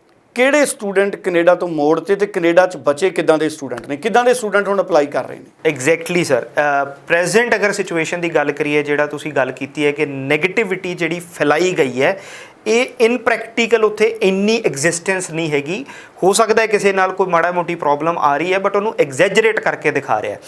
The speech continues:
Speaker 2: ਹੁਣ ਇਹ ਨੈਗੇਟਿਵ ਪ੍ਰਚਾਰ ਨੇ ਨਾ ਇੱਕ ਬਹੁਤ ਯੂਨੀਕ ਔਰ broad spectrum of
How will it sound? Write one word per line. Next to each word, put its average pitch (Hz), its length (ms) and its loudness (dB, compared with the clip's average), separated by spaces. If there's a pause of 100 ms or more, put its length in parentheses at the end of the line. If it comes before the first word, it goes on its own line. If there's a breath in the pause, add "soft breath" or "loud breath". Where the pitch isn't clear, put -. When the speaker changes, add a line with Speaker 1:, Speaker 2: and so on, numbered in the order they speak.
(420 loud breath)
Speaker 2:
ਹੁਣ 254 120 4
ਇਹ 294 80 0
ਨੈਗੇਟਿਵ 214 540 2
ਪ੍ਰਚਾਰ 185 540 0
ਨੇ 190 140 -4
ਨਾ 214 140 0
ਇੱਕ 185 240 -6
ਬਹੁਤ 185 540 0 (680 loud breath)
ਯੂਨੀਕ 180 720 0
ਔਰ 180 320 2 (580)
broad 196 420 2
spectrum 185 580 -2
of 185 100 -6